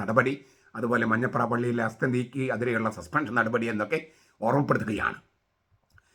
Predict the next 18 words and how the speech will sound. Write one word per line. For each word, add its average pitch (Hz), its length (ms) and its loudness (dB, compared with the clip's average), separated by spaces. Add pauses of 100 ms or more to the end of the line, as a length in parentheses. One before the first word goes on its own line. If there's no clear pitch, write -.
(380)
ഇങ്ങനെ 170 320 2 (640)
അനുസരിച്ചില്ലെങ്കിൽ, 190 920 4 (420)
മറിച്ചാണെങ്കിൽ, 170 600 2 (460)
ഞാൻ 113 140 -2 (140)
ആദ്യം 147 240 8
മുതലേ 170 240 2 (100)
പറഞ്ഞതാണ് 147 420 0
സംഭവിക്കുക. 117 440 -4 (520)
സഭ 139 220 2 (180)
ഏകീകൃത 160 400 2
കുർബാന 156 280 2
നടപ്പാക്കിയിരിക്കും, 107 640 -4 (520)
പക്ഷേ 120 300 -2 (480)
നിങ്ങൾ 139 300 2 (120)
വൈദികരായി 147 440 2
കത്തോലിക്ക 113 380 -4
സഭയിൽ 101 240 -4
ഉണ്ടാകില്ല. 92 380 -6